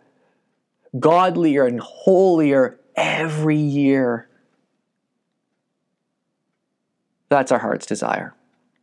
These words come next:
That as the decades unfold,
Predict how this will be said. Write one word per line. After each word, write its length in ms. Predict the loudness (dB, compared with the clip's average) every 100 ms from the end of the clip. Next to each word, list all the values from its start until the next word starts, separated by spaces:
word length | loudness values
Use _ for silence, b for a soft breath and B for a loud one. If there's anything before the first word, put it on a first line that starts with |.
| _ _ _ _ _ _ _ _ _ _
That 140 | 0 0
as 120 | 0
the 80 | -2
decades 600 | 0 0 0 -2 0 0
unfold, 760 | 0 -2 -2 0 2 2 -2